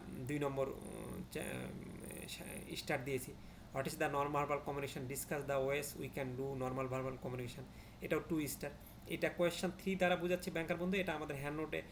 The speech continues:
আপনি এটার, আহ, অ্যান্সার পাবেন তিন নম্বর প্রশ্নে। তারপর, "What is visual communication? Describe some of the visual communication methods।" এটা অতটা, এই, আমরা ওয়ান স্টার, খুব একটা গুরুত্বপূর্ণ না। "What are infographics?"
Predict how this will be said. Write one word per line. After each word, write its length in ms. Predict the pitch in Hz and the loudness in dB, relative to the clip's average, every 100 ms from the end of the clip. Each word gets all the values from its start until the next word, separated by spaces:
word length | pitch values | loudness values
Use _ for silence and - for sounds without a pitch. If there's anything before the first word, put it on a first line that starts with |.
| - - | -14 -10
আপনি 220 | 151 160 | -4 -2
এটার, 160 | 143 151 | 0 0
আহ, 60 | - - - - | -2 -8 -6 -4
অ্যান্সার 320 | - 139 156 147 | -4 -2 -4 -2
পাবেন 200 | 139 139 | -2 2
তিন 180 | 202 185 | 6 6
নম্বর 160 | 139 120 | 6 2
প্রশ্নে। 280 | 123 - 117 - - - - - | -2 -6 -8 -12 -14 -14 -14 -4
তারপর, 240 | 151 147 147 | 0 2 2
"What 200 | 135 143 | 2 0
is 60 | 147 139 | 0 -2
visual 300 | 143 151 147 | 0 2 2
communication? 440 | 151 147 139 156 135 | 0 -2 -2 -2 -2
Describe 320 | 135 - 151 | -2 -2 -2
some 240 | - 143 | 0 0
of 200 | 143 135 | 0 0
the 80 | 135 123 | 0 2
visual 200 | 123 139 - | 0 0 0
communication 400 | 143 139 147 127 | -2 -2 -2 -2
methods।" 280 | 120 - - - - - - | -2 -6 -10 -14 -14 -12 -2
এটা 160 | 208 190 | 8 8
অতটা, 540 | 185 180 175 165 156 | 8 8 10 10 8
এই, 240 | 156 147 | 4 2
আমরা 260 | - 143 151 | 0 2 2
ওয়ান 240 | 151 143 | 4 4
স্টার, 200 | 127 135 | 2 -2
খুব 160 | 120 139 | -2 0
একটা 160 | 127 120 | 0 0
গুরুত্বপূর্ণ 520 | 123 123 117 117 110 | -2 -2 -4 -2 -2
না। 120 | 107 - - - - 127 | -4 -8 -12 -14 -6 0
"What 140 | 139 | 6
are 120 | 160 | 8
infographics?" 640 | 156 - 170 143 143 156 | 6 2 2 2 2 0